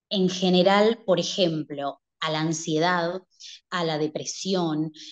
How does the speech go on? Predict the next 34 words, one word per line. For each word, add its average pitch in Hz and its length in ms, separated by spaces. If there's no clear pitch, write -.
a 156 420
cuestiones 233 540
muy 240 480
internas 214 800
y 202 80
cuestiones 190 460
muy 240 280
personales 208 840
de 196 160
cómo 262 200
estos - 280
trabajos 208 760
que, 156 440
bueno, 214 340
parece 180 360
que 175 100
son 196 220
muy 202 200
copados 269 720
y 180 120
muy 202 220
interesantes 247 680
porque 165 220
los 143 120
podemos 202 360
hacer 175 300
de 185 100
nuestras, 160 320
desde 165 240
nuestros - 360
hogares, 214 920
desde 160 220
nuestras 160 320
casas. - 760